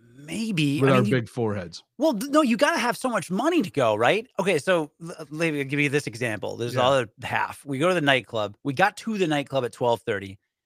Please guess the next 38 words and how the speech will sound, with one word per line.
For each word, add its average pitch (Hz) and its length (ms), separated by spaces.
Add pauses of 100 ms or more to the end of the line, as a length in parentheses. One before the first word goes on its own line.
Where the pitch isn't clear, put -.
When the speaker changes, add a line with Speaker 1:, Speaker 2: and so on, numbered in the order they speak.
(160)
Speaker 1:
because 135 260
the 113 200
main 135 280
D 131 160
J 131 120
didn't 117 200
go 113 140
on 107 160
till 113 160
one 110 180
fifteen 107 440
in 117 100
the 101 60
morning. 95 440 (460)
Speaker 2:
Okay. 117 480
Speaker 1:
Because 156 220
it's 120 120
Vegas, - 520
and 113 80
that's 101 180
what 110 100
you 92 80
do. - 300 (200)
Speaker 2:
Right. 95 260
Speaker 1:
<clears throat> - 60 (320)
And 139 100
Tiesto, 175 540
like 143 180
I 131 40
said, 107 200
big 175 160
name. 143 180
He's 131 140
been 123 100
around 104 180
a - 20
long 98 160
time. 95 360